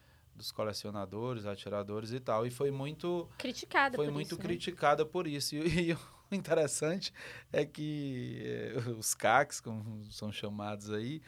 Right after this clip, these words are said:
Speaker 1: dizem que a atividade deles é uma atividade de risco.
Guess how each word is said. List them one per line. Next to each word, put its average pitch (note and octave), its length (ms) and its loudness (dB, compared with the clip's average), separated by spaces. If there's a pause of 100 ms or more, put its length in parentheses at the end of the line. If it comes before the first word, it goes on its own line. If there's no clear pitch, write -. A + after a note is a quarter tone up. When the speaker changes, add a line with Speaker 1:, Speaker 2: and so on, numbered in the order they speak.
(400)
Speaker 1:
dizem D3+ 460 -2
que D#3+ 400 -4 (340)
a C3 140 10
atividade D3+ 640 8
deles D3 320 0
é D#3 60 8
uma E3 160 4
atividade E3 680 4
de B3 160 4
risco. F3+ 480 4